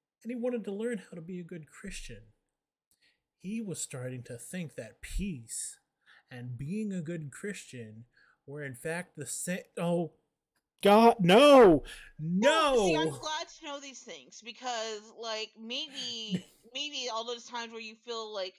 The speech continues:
Speaker 2: unsettled and chaotic, it's because no one said Hogwarts School of Prayer and Miracles to you.
Speaker 1: <laughs> No, no, no.
Speaker 2: Hogwarts School of Prayer and Miracles.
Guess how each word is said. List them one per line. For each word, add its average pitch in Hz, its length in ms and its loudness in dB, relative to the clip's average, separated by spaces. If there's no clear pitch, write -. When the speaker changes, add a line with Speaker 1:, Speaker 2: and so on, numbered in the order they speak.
Speaker 2:
unsettled 196 580 -12
and 185 160 -16
chaotic, 190 420 -6
it's 196 180 -18
because 208 360 -16
no 208 120 -12
one 196 160 -12
said 196 320 -10
Hogwarts 180 360 -8
School 175 360 -16
of - 120 -20
Prayer 175 240 -14
and 170 100 -18
Miracles 180 560 -12
to 175 60 -18
you. 131 220 -14
Speaker 1:
<laughs> - 2000 -10
No, 190 180 2
no, 233 1160 6
no. 277 1500 4
Speaker 2:
Hogwarts 349 440 -4
School 370 280 -12
of 294 80 -18
Prayer 339 240 -8
and 262 100 -14
Miracles. 254 540 -6